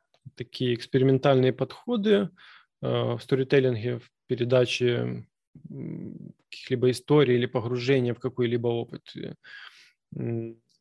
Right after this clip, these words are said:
третье — это всё, что касается здоровья, э, особенно психического здоровья. М, так. М,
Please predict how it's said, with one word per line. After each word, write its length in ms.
третье — 500
это 680
всё, 380
что 140
касается 520
здоровья, 640
э, 60
особенно 400
психического 640
здоровья. 600
М, 560
так. 360
М, 500